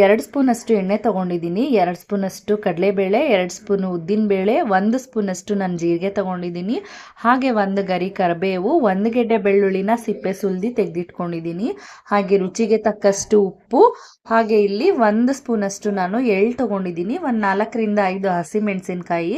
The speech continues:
ನಿಮಗೆ ಖಾರಕ್ಕೆ ಎಷ್ಟು ಬೇಕಷ್ಟು ತಗೋಬೋದು, ಹಾಗೆ ಒಂದು ಸ್ವಲ್ಪ ಕೊತ್ತಂಬರಿ ಸೊಪ್ಪು. ಸ್ವಲ್ಪ ಹುಳಿಗೆ ನಾನಿಲ್ಲಿ ಒಂದ್ ನೆಲ್ಲಿಕಾಯಿ ಗಾತ್ರದಷ್ಟು ಹುಣಸೆ ಹಣ್ಣು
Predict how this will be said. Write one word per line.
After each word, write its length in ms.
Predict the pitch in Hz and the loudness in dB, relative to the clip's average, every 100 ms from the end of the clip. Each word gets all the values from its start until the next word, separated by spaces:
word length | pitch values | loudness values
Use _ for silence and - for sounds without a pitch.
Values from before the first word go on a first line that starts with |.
| 339 | 0
ನಿಮಗೆ 220 | 233 226 214 | -2 -2 -2
ಖಾರಕ್ಕೆ 340 | 190 202 220 | 0 0 -2
ಎಷ್ಟು 140 | 202 - | -6 -6
ಬೇಕಷ್ಟು 320 | 214 190 175 - | -6 -6 -8 -8
ತಗೋಬೋದು, 520 | 170 170 165 165 240 427 - - _ - | -4 -4 -4 -4 -4 -4 -12 -20 _ 0
ಹಾಗೆ 220 | 277 262 226 | 0 2 0
ಒಂದು 140 | 202 190 | -2 -2
ಸ್ವಲ್ಪ 220 | 196 196 392 302 | -2 0 0 0
ಕೊತ್ತಂಬರಿ 420 | 233 190 185 175 - | 0 0 -2 -6 -8
ಸೊಪ್ಪು. 260 | 170 - - _ _ 220 _ _ _ _ | -10 -10 -10 _ _ _ _ _ _ _
ಸ್ವಲ್ಪ 440 | - - 254 269 381 330 | -6 4 4 6 4 6
ಹುಳಿಗೆ 360 | 247 220 185 226 311 | 6 4 4 0 2
ನಾನಿಲ್ಲಿ 360 | 240 208 226 285 | 0 0 0 0
ಒಂದ್ 140 | 233 202 | 0 0
ನೆಲ್ಲಿಕಾಯಿ 400 | 196 240 262 226 | 0 0 2 2
ಗಾತ್ರದಷ್ಟು 640 | 196 190 185 180 - 302 320 | 0 -2 -2 -4 -4 0 4
ಹುಣಸೆ 280 | 247 214 208 | 4 2 -4
ಹಣ್ಣು 120 | 196 | -4